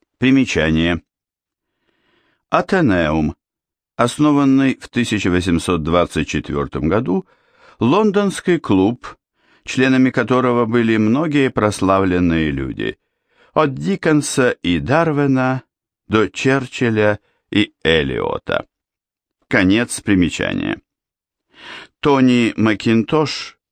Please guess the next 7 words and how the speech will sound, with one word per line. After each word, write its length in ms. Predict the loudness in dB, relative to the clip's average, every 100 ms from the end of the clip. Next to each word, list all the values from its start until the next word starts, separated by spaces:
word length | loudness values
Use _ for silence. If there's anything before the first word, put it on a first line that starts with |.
| _
из 300 | -2 -2 -4 0
норфолкской 1000 | 0 0 -2 -2 0 -2 -8 -4 -2 -2
семьи 600 | 0 0 2 2 0 -2 -14 _
производителей 840 | 0 2 2 0 0 0 0 0
шоколада, 760 | -2 -4 -2 -2 0 0 0 -2 _ _ _ _ _ -4
давший 440 | -2 0 0 0
нам, 340 | 0 0 -2